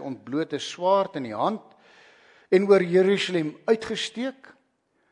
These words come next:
val Dawid en die leiers met rouklere aan op hulle knieë neer. Dawid het vir God gesê,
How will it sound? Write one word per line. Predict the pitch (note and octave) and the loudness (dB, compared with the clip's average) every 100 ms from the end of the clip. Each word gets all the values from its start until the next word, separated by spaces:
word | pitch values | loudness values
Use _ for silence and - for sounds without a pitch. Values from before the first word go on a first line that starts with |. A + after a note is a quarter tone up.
| _ _ _ _ _ | _ _ _ _ _
val | F#3+ F#3+ | 0 0
Dawid | C#3 C3+ G#3 A#3 A3+ | 2 4 6 4 0
en | F3+ | -2
die | D#3+ | -2
leiers | C3+ D#3 G3+ G3+ - - - | 2 4 6 4 2 -6 -8
met | C#3 E3 C#3+ | -4 -4 -4
rouklere | A#2+ F3+ A3+ - F#3 F3+ F3 E3 | 0 2 2 -2 -6 -2 -2 0
aan | F3 D3+ D#3 | 0 0 -2
op | - - | -6 -6
hulle | C#3 - | -6 -8
knieë | - G3+ G#3+ G3 | -8 -8 -6 -6
neer. | C#3 A#2+ A2 A2 - _ _ _ _ _ _ _ _ _ _ _ _ | -6 -6 -8 -10 -14 _ _ _ _ _ _ _ _ _ _ _ _
Dawid | B2 C3+ D#3 D#3 | -2 0 0 0
het | D3 - - | -6 -8 -14
vir | - C#3+ | -10 -10
God | - C#3 | -8 -8
gesê, | - C3+ - A#2+ A2+ | -10 -12 -10 -12 -14